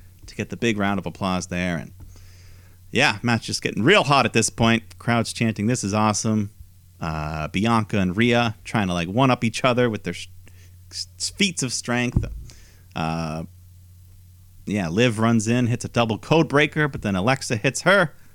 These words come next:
climbs the ropes, hits the Twisted Bliss. So that eliminates Morgan. So we're down to final three, Alexa, Ripley, and Belair.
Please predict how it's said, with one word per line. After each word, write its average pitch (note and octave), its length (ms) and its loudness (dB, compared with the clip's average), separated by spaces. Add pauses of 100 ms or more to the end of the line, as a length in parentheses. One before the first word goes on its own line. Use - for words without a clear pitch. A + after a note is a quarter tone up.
(120)
climbs B2 360 0
the G#2+ 80 0
ropes, C#3+ 320 0
hits - 200 -6
the G#2 100 -10
Twisted A#2+ 380 -2
Bliss. A3 420 2 (720)
So - 180 -4
that G2 100 0
eliminates F#2+ 420 0
Morgan. C3+ 540 4 (160)
So - 160 -12
we're F2+ 60 -6
down F#2+ 180 -2
to F2+ 60 -6
final A#2+ 320 2
three, G2+ 580 2
Alexa, G#2+ 640 2
Ripley, G2+ 380 -4
and F2+ 100 -2
Belair. B2+ 600 4